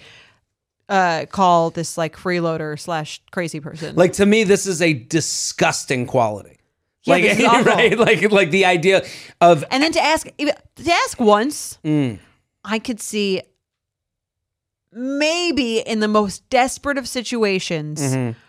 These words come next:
Speaker 1: where you really had absolutely nowhere else to go, to ask one time in a way that's like, "I know this is completely insane."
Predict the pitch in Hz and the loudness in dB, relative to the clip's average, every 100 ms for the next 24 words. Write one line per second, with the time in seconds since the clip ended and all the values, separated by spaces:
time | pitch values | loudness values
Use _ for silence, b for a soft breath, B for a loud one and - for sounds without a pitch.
0 | b b 190 202 202 196 185 220 233 240 | b b -4 0 0 0 0 4 4 4
1 | 220 208 190 196 - 208 214 202 190 190 | 2 0 0 -2 -6 -6 -6 -4 -2 0
2 | 190 185 180 175 - 170 170 156 151 156 | 0 0 0 -4 -10 -6 -2 -2 -4 -8
3 | _ _ _ - 202 196 196 - - _ | _ _ _ -6 0 0 0 -6 -16 _
4 | _ _ - 190 214 247 254 247 220 185 | _ _ -8 0 0 0 -2 0 2 2
5 | 170 160 175 _ 202 190 185 202 202 185 | 0 -6 -10 _ -4 -2 0 2 2 0
6 | 180 190 175 - 180 196 190 196 196 196 | -2 -2 -2 -2 -4 -2 0 0 0 -6
7 | 190 - 190 - 190 190 202 185 175 - | -8 -8 -8 -6 -8 -6 -4 -4 -6 -6
8 | 170 160 190 | -6 -6 -6